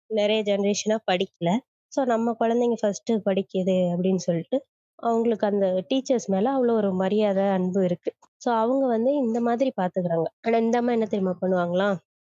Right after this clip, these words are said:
அந்த குழந்தைங்கள வந்து இவங்க, இவங்க வந்து அந்த சேர்ல உட்காந்துப்பாங்களாம். அந்த கிளாஸ் ரூம் சேர்ல வந்து உட்காந்துட்டு, அந்த குழந்தைங்கள வந்து அந்த கால் நெட்டு எடுக்க சொல்லுவாங்களாம். கால் நெட்டு எடுக்கு-, எடுத்து விடுறது, நகம் வெட்டுறது,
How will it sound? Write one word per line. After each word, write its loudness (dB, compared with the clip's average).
அந்த 2
குழந்தைங்கள 2
வந்து 0
இவங்க, 0
இவங்க 0
வந்து 0
அந்த 2
சேர்ல 0
உட்காந்துப்பாங்களாம். -2
அந்த -2
கிளாஸ் -2
ரூம் -2
சேர்ல 0
வந்து 0
உட்காந்துட்டு, -2
அந்த -2
குழந்தைங்கள 2
வந்து 2
அந்த 0
கால் 0
நெட்டு -2
எடுக்க -2
சொல்லுவாங்களாம். 0
கால் 0
நெட்டு -2
எடுக்கு-, -2
எடுத்து -2
விடுறது, 0
நகம் 2
வெட்டுறது, 0